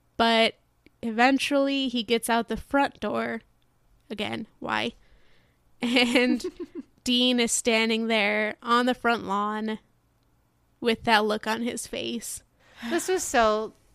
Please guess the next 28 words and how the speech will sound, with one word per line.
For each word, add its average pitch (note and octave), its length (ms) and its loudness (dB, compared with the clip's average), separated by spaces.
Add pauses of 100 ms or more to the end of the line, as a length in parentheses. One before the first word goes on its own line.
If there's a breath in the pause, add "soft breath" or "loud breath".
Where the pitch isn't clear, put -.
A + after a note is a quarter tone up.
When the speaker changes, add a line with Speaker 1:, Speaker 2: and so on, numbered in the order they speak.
(120)
Speaker 2:
stuff - 420 0
like F#4+ 180 2
this G#3+ 300 0
gives G#3 280 -4
me G3+ 300 -8
the F#3 200 -2
most G3 500 2
secondhand F3+ 680 -2
embarrassment F#3 920 2
Speaker 1:
Mm-hmm. - 160 -14
Speaker 2:
and F#3 200 6
awkwardness G#3+ 760 -4
as A#3 340 6
a B3 140 -4
viewer. B3+ 400 0
It's A#3 260 -2
like, F#3+ 260 -2 (560 soft breath)
it A#3 120 2
just B3+ 280 -4 (120)
puts C4 340 -2
itself G#3 500 0
into G#3+ 240 -4
my F#3+ 200 -6
body. F3+ 480 -2
Like, F#3+ 300 -6
Speaker 1:
<laughs> - 80 -20
Speaker 2:
it's A#3 160 -4
like A3 180 0